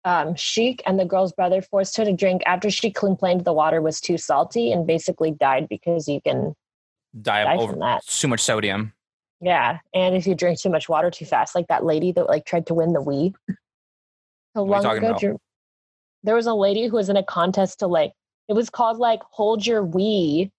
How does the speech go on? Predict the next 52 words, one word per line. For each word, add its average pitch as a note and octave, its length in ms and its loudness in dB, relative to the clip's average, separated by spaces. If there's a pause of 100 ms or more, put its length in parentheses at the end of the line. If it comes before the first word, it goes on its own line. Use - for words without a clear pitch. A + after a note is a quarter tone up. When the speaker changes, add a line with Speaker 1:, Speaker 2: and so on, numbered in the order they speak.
(240)
Speaker 1:
and G#3 100 2
it - 20 4
was G3+ 140 0
to - 100 -6
win G#3 160 2
a G#3+ 80 2
Wii, G3+ 440 0
and F#3 100 2
people A3 260 -2
had G3 180 0
to G#3 60 -6
see G3+ 220 -2
how G3+ 80 4
much G3+ 180 -2
water F3 300 2
they F#3 120 0
could E3+ 200 -2
drink E3+ 360 0 (920)
Speaker 2:
Oh, C4 580 2
I, G3+ 160 0
yeah, F3 160 0
I D#3 60 4
remember C#3+ 300 0
that. G#2 160 2
I A#2+ 40 4
remember A2+ 260 0
that. G2+ 160 2
Speaker 1:
It's, A2 220 -2
like, A3 300 2 (140)
also G3+ 300 0
too, A#3 220 0
like, F#3 180 0
if E3+ 100 -6
you, G3 80 0
like, F3+ 160 2
drink F#3 200 0
too G3 80 0
much D#3+ 200 0
water, E3 220 2
you D3+ 120 -2
can D3 160 -10
die. D#3 360 0
So, - 180 -8
Speaker 2:
You E3+ 40 -2
can F3+ 60 0
Speaker 1:
yeah, F3 80 2
Speaker 2:
go D#3 100 2
into C#3+ 100 -4
Speaker 1:
it's F3 80 -2
Speaker 2:
shock. A2+ 360 -2 (1040)
Speaker 1:
Yeah, F3 240 2
so E3 480 0